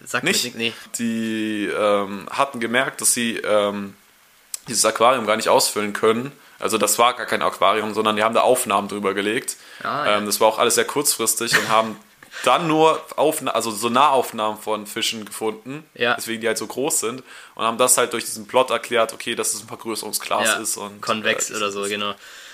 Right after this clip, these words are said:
Speaker 2: Ja.
Speaker 1: Ah ja, interessant. Nee, hat, hab ich, das hab ich nicht gelesen gehabt. Äh, aber auch sehr improvisiert teilweise. Also könntest du heute, glaub ich, auch nicht mehr bringen.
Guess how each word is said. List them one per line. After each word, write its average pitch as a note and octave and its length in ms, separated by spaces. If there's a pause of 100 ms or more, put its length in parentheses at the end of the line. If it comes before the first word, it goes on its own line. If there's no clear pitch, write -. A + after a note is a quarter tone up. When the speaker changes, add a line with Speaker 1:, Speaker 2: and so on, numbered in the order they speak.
(280)
Speaker 2:
Ja. G2 260
Speaker 1:
Ah B2 140
ja, D#3 140
interessant. C#3 400
Nee, B2 200
hat, B2+ 240
hab B2 120
ich, - 280
das C3 140
hab C3+ 80
ich B2+ 80
nicht - 120
gelesen G#2+ 280
gehabt. F#2+ 280
Äh, G2+ 360 (500)
aber A#2+ 280
auch D3 220
sehr D#3 280
improvisiert D3 600
teilweise. G2 400
Also G#2 200
könntest - 260
du A#2+ 60
heute, C#3 160
glaub B2 120
ich, A2 120
auch A2+ 40
nicht A#2+ 120
mehr F#2+ 100
bringen. F2+ 240